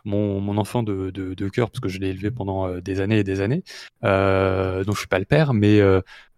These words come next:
qui est, qui est un peu plus vieux qu'elle, a eu sa phase Roblox avant elle, et du coup, moi, je m'étais mis à Roblox à ce moment-là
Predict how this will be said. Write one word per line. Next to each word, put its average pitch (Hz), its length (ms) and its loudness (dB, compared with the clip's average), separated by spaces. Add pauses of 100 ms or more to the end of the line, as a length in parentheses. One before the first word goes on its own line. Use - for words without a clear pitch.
(100)
qui - 120 -2
est, 98 100 2
qui - 120 -4
est - 20 2
un 98 60 0
peu 113 120 -2
plus 110 160 -4
vieux 98 160 0
qu'elle, 143 320 0 (320)
a 107 120 4
eu 143 80 2
sa 117 160 0
phase 113 180 2
Roblox 107 400 2
avant 98 220 2
elle, 143 280 0 (280)
et 117 80 0
du 110 140 -6
coup, 156 340 -4
moi, 113 260 4
je 123 120 0
m'étais 110 180 0
mis 113 100 2
à 117 60 4
Roblox 101 400 0
à 104 40 2
ce - 120 -8
moment-là 104 420 0